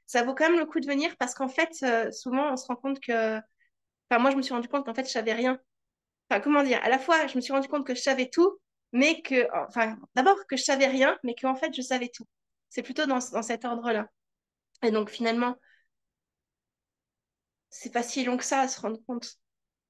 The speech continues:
Enfin, la, la formation, elle est vraiment hyper bien pensée et,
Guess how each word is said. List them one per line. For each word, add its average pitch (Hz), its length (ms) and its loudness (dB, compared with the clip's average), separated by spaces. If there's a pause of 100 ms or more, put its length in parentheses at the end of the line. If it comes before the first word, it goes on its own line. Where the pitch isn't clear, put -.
(320)
Enfin, 233 140 4
la, 208 120 4
la 240 100 2
formation, 254 440 2
elle 247 100 0
est 226 40 0
vraiment 226 240 -2
hyper 240 340 -6
bien 226 560 -4
pensée 254 560 -2
et, 214 400 -2